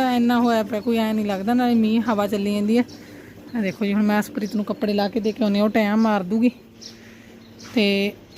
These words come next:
ਚਲੋ ਜੀ, ਹੁਣ ਮੈਂ ਭਾਂਡੇ ਮਾਂਜਦੀ ਹਾਂ, ਫਿਰ ਮਿਲਦੇ ਹਾਂ ਆਪਾਂ। ਚਲੋ ਜੀ, ਸ਼ਾਮ ਦੇ ਅੱਠ ਵੱਜ ਗਏ ਹੁਣ, ਤੇ ਮੈਂ ਰੋਟੀ ਬਣਾ ਤੀ।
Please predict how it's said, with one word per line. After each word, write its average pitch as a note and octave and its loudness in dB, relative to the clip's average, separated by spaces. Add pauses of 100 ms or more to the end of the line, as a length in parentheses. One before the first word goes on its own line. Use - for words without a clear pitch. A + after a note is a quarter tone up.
(180)
ਚਲੋ A3+ 4
ਜੀ, G#3+ 0
ਹੁਣ G#3+ 2
ਮੈਂ G#3 0
ਭਾਂਡੇ G#3+ 0
ਮਾਂਜਦੀ G3+ 0
ਹਾਂ, B3+ 4 (1120)
ਫਿਰ G#3+ 0
ਮਿਲਦੇ F3+ 2
ਹਾਂ F3 0
ਆਪਾਂ। D#3+ -8 (3000)
ਚਲੋ A#3+ 2
ਜੀ, A#3 2
ਸ਼ਾਮ A3+ 0
ਦੇ A3+ 2
ਅੱਠ A3 -2
ਵੱਜ G3+ 2
ਗਏ A3 0
ਹੁਣ, A3+ 2 (400)
ਤੇ G#3 0
ਮੈਂ G#3 0
ਰੋਟੀ G3 -2
ਬਣਾ A3+ 2
ਤੀ। A#3 0